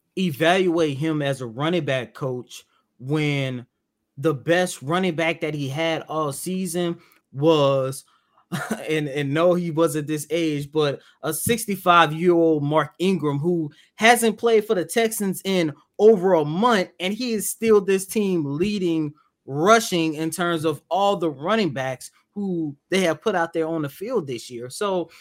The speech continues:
I would say it's hard to evaluate him as a head coach from that reason. And of course, you know, you gotta talk about the offensive line. And even when that offensive line was healthy with Laremy Tunsil, with Justin Britt, and as you know, I always say Marcus Cannon to a certain extent,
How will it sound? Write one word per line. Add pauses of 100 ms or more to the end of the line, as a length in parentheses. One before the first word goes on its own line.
(200)
I
would
say
it's
hard
to
evaluate
him
as
a
head
coach
from
that
reason. (240)
And
of
course,
you
know,
you
gotta
talk
about
the
offensive
line. (300)
And (100)
even
when
that
offensive
line
was
healthy
with
Laremy
Tunsil,
with
Justin
Britt, (220)
and
as
you
know,
I
always
say
Marcus
Cannon
to
a
certain
extent,